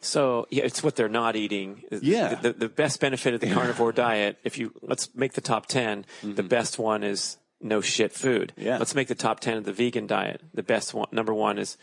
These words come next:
Speaker 1: well, I guess vegans are still maybe eating their Starburst, uh, so we'll, we'll
Speaker 2: Well,
Speaker 1: say the plant-based,
Speaker 2: yeah, whole
Speaker 1: right?
Speaker 2: food, that's why
Speaker 1: Whole food, plant-based
Speaker 2: that's
Speaker 1: and
Speaker 2: why sensible vegans say, "Don't call it a vegan diet, call it a whole food, plant-based diet," 'cause that tells you what's in it. I'd certainly agree with that.
Speaker 1: There we
Speaker 2: Yeah,
Speaker 1: go.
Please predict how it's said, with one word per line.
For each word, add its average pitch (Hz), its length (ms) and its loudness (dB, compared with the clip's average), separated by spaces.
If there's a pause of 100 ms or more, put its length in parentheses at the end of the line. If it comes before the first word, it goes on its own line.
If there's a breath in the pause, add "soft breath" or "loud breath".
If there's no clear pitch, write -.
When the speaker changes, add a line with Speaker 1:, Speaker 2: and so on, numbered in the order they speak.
(120)
Speaker 1:
well, 120 120 2
I 127 60 2
guess 131 200 0
vegans 139 300 0
are 113 60 -4
still 147 240 -2
maybe 123 360 -2
eating 123 220 -2
their 104 280 -2
Starburst, 110 840 0
uh, - 240 -8
so - 160 -4
we'll, 113 160 -2
we'll 120 120 4
Speaker 2:
Well, - 20 0
Speaker 1:
say 123 180 0
the 123 100 -2
plant-based, 135 640 0
Speaker 2:
yeah, 123 200 4
whole 147 160 2
Speaker 1:
right? 143 100 0
Speaker 2:
food, 135 240 2
that's 131 220 2
why 139 180 4
Speaker 1:
Whole - 80 2
food, 135 220 0
plant-based 120 400 0
Speaker 2:
that's 127 160 2
Speaker 1:
and 143 80 0
Speaker 2:
why 120 160 2
sensible 117 580 -2
vegans 98 380 0
say, 98 160 2
"Don't 98 200 0
call 95 220 0
it 87 80 2
a 85 60 -2
vegan 92 260 0
diet, 90 240 2
call 95 140 0
it - 20 2
a 82 40 2
whole 92 300 0
food, 90 360 -4
plant-based 90 560 -2
diet," 78 220 2
'cause - 80 -6
that 85 100 0
tells 85 200 0
you 87 60 -6
what's 78 140 -4
in 85 80 -4
it. 69 80 -6
I'd 78 200 -8
certainly 73 340 -2
agree 64 200 -12
with 57 140 -14
that. - 80 -6
Speaker 1:
There 107 180 2
we - 80 0
Speaker 2:
Yeah, 64 60 -8
Speaker 1:
go. - 200 -4